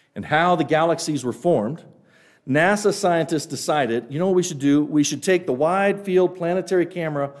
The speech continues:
on the Hubble Space Telescope, and we should point it at the core of this galaxy, and we should take a long, at least three-day long exposure and see what's actually in that core." And so they did just that.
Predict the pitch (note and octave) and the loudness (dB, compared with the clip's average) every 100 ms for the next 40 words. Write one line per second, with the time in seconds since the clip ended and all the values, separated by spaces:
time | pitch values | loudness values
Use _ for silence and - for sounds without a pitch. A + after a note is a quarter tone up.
0 | - - C3+ C3+ A#2+ F3+ F#3+ F#3 - F#3 | -20 -8 -2 -2 2 2 2 0 0 0
1 | E3+ F3+ D#3+ - A#2 A#2+ - - _ - | 0 0 0 -2 -6 -6 -8 -20 _ -4
2 | C#3+ D#3 D#3 C3 - - G3+ G#3+ G#3 E3 | 0 2 2 -4 -10 0 2 4 4 2
3 | - D3 - - B3 G#3 D3+ C#3+ D#3 D#3+ | -2 -6 -14 -8 0 2 2 0 -6 -6
4 | E3+ E3+ D#3 - D3 C3+ D3+ C#3+ D3+ E3 | -2 0 -2 -2 -6 -4 -4 -6 -4 -2
5 | D3 B2+ B2+ D#3+ G3 G3+ E3 D3+ F#3 F3+ | 0 0 2 0 2 0 -2 -2 -2 -4
6 | - F#3 G#3 G#3+ G3+ F3+ F3+ F3 D#3+ - | -8 -2 0 2 2 2 -2 -4 -8 -6
7 | F3+ F#3 D#3+ D3+ D3 - - - D3+ - | -2 0 0 -6 -10 -16 -6 -2 -2 -2
8 | G#3+ G3 D#3 G3+ G#3 - F3 G3+ - G3+ | 2 2 4 4 4 -2 -6 -4 -4 0
9 | G3+ G3 G3 F#3+ E3 - C4+ A#3 C#3 - | 0 2 0 0 -6 -8 0 2 2 -2
10 | - - _ _ _ _ - G#2+ A#2+ C#3 | -14 -20 _ _ _ _ -16 -6 0 0
11 | C#3+ B2 A#2+ D3+ D3+ F3 F3 - - | 0 -2 -4 -6 -2 0 0 -2 -12